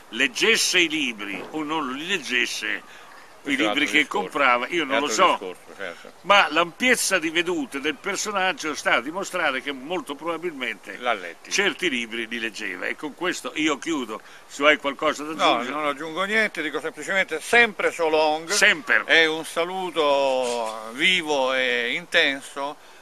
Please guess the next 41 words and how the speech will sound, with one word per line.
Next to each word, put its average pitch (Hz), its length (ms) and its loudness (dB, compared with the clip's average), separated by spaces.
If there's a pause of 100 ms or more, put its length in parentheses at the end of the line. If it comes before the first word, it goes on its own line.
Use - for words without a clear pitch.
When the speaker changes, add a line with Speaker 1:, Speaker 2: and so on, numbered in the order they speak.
(140)
Speaker 2:
a 160 140 0
tutti 165 300 -10
quelli 147 300 0
che 131 320 0
apprezzano 127 640 -4
quello 117 220 -6
che 110 120 -4
facciamo. 87 600 -14
Speaker 1:
Eh, 185 80 0
e 139 220 4
Speaker 2:
Perché - 120 -2
Speaker 1:
soprattutto 185 500 2
Speaker 2:
lo 165 80 0
facciamo 185 340 6
Speaker 1:
hanno 185 40 6
voglia 202 180 4
Speaker 2:
gra- 190 100 4
Speaker 1:
di 175 100 0
muoversi. 131 680 2
Speaker 2:
Ecco, 123 440 0
ma 143 160 -12
soprattutto 190 400 -12
perché 160 120 -6
lo 170 100 -4
facciamo 170 380 -6
gratuitamente. 139 1160 -6 (760)
A-, 139 220 -2
a-, - 200 -6
cerchiamo 135 720 0
di 135 260 -10 (720)
Speaker 1:
Ma 160 120 4
perché 185 260 0
gli 226 60 0
Speaker 2:
ra- 277 80 8
Speaker 1:
altri 208 200 0
sono 160 160 2
venduti, 180 460 0
oh! 160 200 6
Speaker 2:
Esatto, 135 460 -4
cerchiamo 202 460 -2
di 254 240 -4